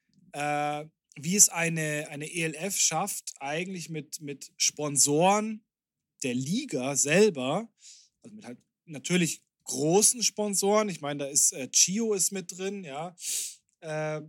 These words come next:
diese Liga halt aufrechtzuerhalten und ob es nicht halt tatsächlich für den Sport auch sinnvoll ist,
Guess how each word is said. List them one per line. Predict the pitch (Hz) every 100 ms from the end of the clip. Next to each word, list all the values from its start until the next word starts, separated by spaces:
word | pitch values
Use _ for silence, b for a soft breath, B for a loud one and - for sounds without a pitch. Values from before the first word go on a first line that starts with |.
| 165 _ _ _ _ _ _ _ - _ -
diese | 160 160
Liga | 180 190 180
halt | 160
aufrechtzuerhalten | 143 196 208 220 202 - 196 175 202 202
und | 175
ob | 165
es | 196
nicht | 202 175
halt | 175 165 b b b b _ -
tatsächlich | 156 143 180 190 196
für | 180
den | 180 165
Sport | - 160 180 202
auch | 156
sinnvoll | 143 180 214 208 196 185
ist, | 196 196 - b